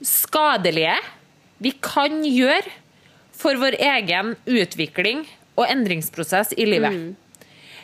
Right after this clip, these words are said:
Speaker 1: Det å holde så gærlig hardt til brystet at jeg er en sånn person, jeg sjø.
Speaker 2: Mm.
Speaker 1: Eller jeg er en sånn person som ikke liker styrketrening, jeg sjø.
Speaker 2: Mm.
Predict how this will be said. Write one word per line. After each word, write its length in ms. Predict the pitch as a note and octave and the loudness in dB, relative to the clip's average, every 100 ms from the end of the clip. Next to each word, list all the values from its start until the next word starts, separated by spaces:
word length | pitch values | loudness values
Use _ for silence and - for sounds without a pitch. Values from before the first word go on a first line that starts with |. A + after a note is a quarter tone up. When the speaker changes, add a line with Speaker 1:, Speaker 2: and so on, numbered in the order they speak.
| - | -8
Speaker 1:
Det 160 | - B3 | 0 2
å 80 | C#4 | 0
holde 480 | - E4 E4+ F4 E4+ | 0 2 4 4 2
så 200 | - C4+ | -2 0
gærlig 380 | D4+ D4 G#3+ A3+ - A#3 - | 0 2 2 0 -2 -8 -2
hardt 320 | E4+ E4+ - | -2 -2 -10
til 140 | - C#4 | -6 -2
brystet 360 | C#4+ - A#3+ C#4 | -2 -2 -2 0
at 260 | A3+ C4 - - | 0 -2 -6 -4
jeg 380 | C4+ D#4+ C4+ - | -2 -2 -4 0
er 240 | B3+ C4 | 0 0
en 140 | C#4+ C4+ | -2 -2
sånn 220 | C4+ C4 | -2 0
person, 360 | D4+ D4 B3 C4 | -2 0 -2 -2
jeg 240 | D#4 C#4 A#3 | -2 -2 -2
sjø. 200 | - A#3 | -2 -2
Speaker 2:
Mm. 300 | A#3+ C#4 G#3 A#3+ _ _ _ _ _ _ _ | -2 -4 -4 -8 _ _ _ _ _ _ _
Speaker 1:
Eller 220 | C4+ C#4+ C#4 | 0 2 0
jeg 160 | - | -2
er 220 | D#4+ F4 | 0 0
en 100 | E4 | 0
sånn 160 | - C#4+ | -2 -2
person 320 | D#4+ C4+ G#3 | -2 -2 -2
som 120 | B3+ | -2
ikke 180 | D4 C#4 | -2 -2
liker 240 | C#4+ C#4+ D4+ | -2 -2 0
styrketrening, 560 | A#4+ G4 A3+ F#3+ F#3 | 0 0 0 0 0
jeg 200 | A3+ A3+ G3+ | 0 0 0
sjø. 80 | |
Speaker 2:
Mm. 140 | D4+ | 0